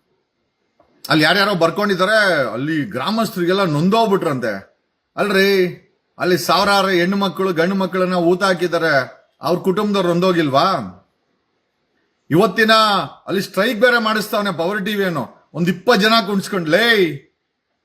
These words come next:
ನೀವು ಇನ್ನೂರು ಜನ ಅಲ್ಲ, ಐನೂರು ಜನ ಕೂತ್ಕೊಂಡು ಸ್ಟ್ರೈಕ್ ಮಾಡಿ, ಅಲ್ಲಿ ತನಿಖೆ ನಡೀತಾ ಇದೆ, ಸತ್ಯ ಹೊರಗಡೆ ಬರ್ಲೇಬೇಕು. ನೀವು ಸ್ಟ್ರೈಕ್ ಮಾಡಿದ್ರು, ಅಟ್ಯಾಕ್ ಮಾಡಿದ್ರು,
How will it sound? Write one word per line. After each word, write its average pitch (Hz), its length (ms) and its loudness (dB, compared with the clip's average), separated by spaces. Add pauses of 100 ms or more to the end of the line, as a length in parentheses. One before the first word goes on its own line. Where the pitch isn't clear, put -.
(240)
ನೀವು 220 600 2
ಇನ್ನೂರು 208 360 0
ಜನ 208 160 0
ಅಲ್ಲ, 208 260 0 (220)
ಐನೂರು 208 300 0
ಜನ 214 140 0 (100)
ಕೂತ್ಕೊಂಡು 208 360 -4
ಸ್ಟ್ರೈಕ್ 185 320 0
ಮಾಡಿ, 202 600 0 (180)
ಅಲ್ಲಿ 196 460 2
ತನಿಖೆ 185 440 -2
ನಡೀತಾ 190 380 2
ಇದೆ, 165 560 -2 (160)
ಸತ್ಯ 180 280 -2
ಹೊರಗಡೆ 185 320 4
ಬರ್ಲೇಬೇಕು. 185 1040 0 (200)
ನೀವು 190 140 0
ಸ್ಟ್ರೈಕ್ 185 420 -2
ಮಾಡಿದ್ರು, 214 600 0
ಅಟ್ಯಾಕ್ 202 420 0
ಮಾಡಿದ್ರು, 220 840 -4